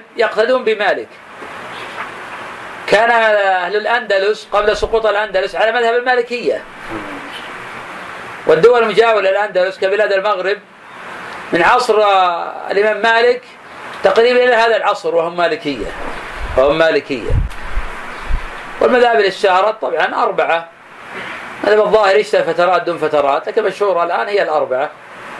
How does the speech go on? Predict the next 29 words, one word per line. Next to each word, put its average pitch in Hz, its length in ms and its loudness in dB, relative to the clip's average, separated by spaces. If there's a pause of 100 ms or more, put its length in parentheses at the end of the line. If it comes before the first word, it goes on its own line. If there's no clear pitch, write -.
(640)
تقدم 208 320 4
أكثر 190 300 2
من 170 100 -2
مرة 160 380 2 (120)
أن 185 60 0
الحق 185 320 2
لا 208 80 4
يعرف 170 440 2
وليس 202 220 0
محصوراً 175 580 0 (540)
بأقاويل 175 720 4
أربعة، 156 440 0 (240)
ينظر 214 300 4
في 202 100 2
الدليل 190 360 4
ما 196 80 2
هو 185 160 4
الراجح. 160 400 -2 (1000)
لكن 220 160 4
لا 226 120 4
مانع 220 260 2
الإنسان 190 320 -2
يعلم 185 440 0
م-، 190 40 2
آه، 165 440 0
كتاب 170 560 2 (640)
مذهب 165 680 2
فلان 180 280 4
وعلان 175 560 0